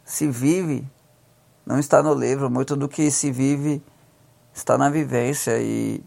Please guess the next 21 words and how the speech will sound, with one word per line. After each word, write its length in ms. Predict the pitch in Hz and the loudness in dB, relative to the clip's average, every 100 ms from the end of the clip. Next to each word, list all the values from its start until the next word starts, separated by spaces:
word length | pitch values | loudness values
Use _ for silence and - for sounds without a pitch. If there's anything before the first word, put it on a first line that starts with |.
| - | -20
você 680 | - 127 - 123 131 131 123 95 | -8 -6 -2 0 4 4 4 0
adquire 460 | 135 - 156 143 | -4 -4 0 0
isso 160 | 147 170 | 0 -2
através 340 | 165 156 160 | 0 0 2
da 80 | 175 | 0
sua, 560 | - 208 214 196 147 - _ - - _ _ _ _ _ _ _ _ _ _ _ | 0 2 4 4 2 -4 _ -20 -20 _ _ _ _ _ _ _ _ _ _ _
sua 220 | - - | -6 2
herança 480 | 185 175 156 170 208 | 4 4 4 2 -2
genética, 600 | 196 233 180 170 - 135 | -4 -2 0 0 0 2
através 400 | 120 135 131 147 | 2 2 2 2
da 80 | 156 | 2
vivência 420 | 156 160 160 160 | 0 -2 -2 -2
dos 80 | 175 | -6
seus 180 | - 170 | -6 -4
pais. 520 | - 143 151 147 - 120 | 4 6 6 2 -4 -6
Você 180 | 135 - | -2 0
aprende 340 | - 175 196 | 0 -2 -2
muito 280 | 180 196 202 | -2 -2 -4
com 80 | - | -6
seus 180 | 143 - | -4 0
pais. 420 | 135 123 - | 0 0 -4